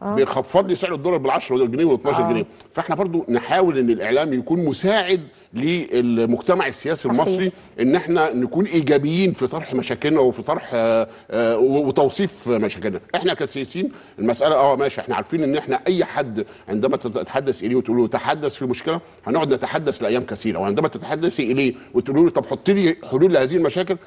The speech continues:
Speaker 2: هتلاقي الجميع مش، مش الجميع يشوف.
Speaker 1: آه.
Speaker 2: فالمفروض ان احنا كلنا
Speaker 1: لا، لازم نكون جاهزين،
Speaker 2: جاهزين
Speaker 1: مذاكرين،
Speaker 2: وممتازين مذاكرين
Speaker 1: ون-،
Speaker 2: ومحضرين.
Speaker 1: ون-، ونقول حاجة صح.
Speaker 2: ونقول حاجات،
Speaker 1: تتنفذ
Speaker 2: لا،
Speaker 1: للحل.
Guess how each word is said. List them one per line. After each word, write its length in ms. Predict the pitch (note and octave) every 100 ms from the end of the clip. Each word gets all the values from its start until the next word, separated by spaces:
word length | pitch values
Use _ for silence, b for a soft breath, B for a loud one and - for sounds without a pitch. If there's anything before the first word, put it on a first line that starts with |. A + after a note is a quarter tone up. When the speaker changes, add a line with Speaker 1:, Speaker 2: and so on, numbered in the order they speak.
| B
Speaker 2:
هتلاقي 260 | A#2+ G3+ D#3+
الجميع 280 | C3 D#3 D3+
مش، 220 | A#2+ B2
مش 200 | A#2 A2+
الجميع 220 | A#2+ B2
يشوف. 340 | G#2+ G2+ F2
Speaker 1:
آه. 40 | C3+
Speaker 2:
فالمفروض 480 | - C#3+ - F#3+ F#3
ان 120 | F3
احنا 140 | F3+
كلنا 280 | - A2 G2+
Speaker 1:
لا، 140 | C4+
لازم 380 | B3 C4+ A#3+ A#3+ G#3
نكون 380 | G#3 A3+ G#3+ G3+ -
جاهزين، 580 | F#3+ G3 F#3+ E3+ G3+ A3
Speaker 2:
جاهزين 360 | C#3 - -
Speaker 1:
مذاكرين، 720 | - - - B3 A#3+ B3+ B3 - B
Speaker 2:
وممتازين 180 | - D3
مذاكرين 460 | D3+ - C#3 D#3+ E3
Speaker 1:
ون-، 80 | -
Speaker 2:
ومحضرين. 580 | - C#3+ C3+ C4 F3+
Speaker 1:
ون-، 60 | -
ونقول 320 | A3+ B3 D4 B3+
حاجة 180 | A#3
صح. 180 | G3+ A#3
Speaker 2:
ونقول 400 | C4+ C#4+ G3 C4+
حاجات، 320 | - - A3
Speaker 1:
تتنفذ 260 | G3 A#3 G3+
Speaker 2:
لا، 60 |
Speaker 1:
للحل. 140 | D#3+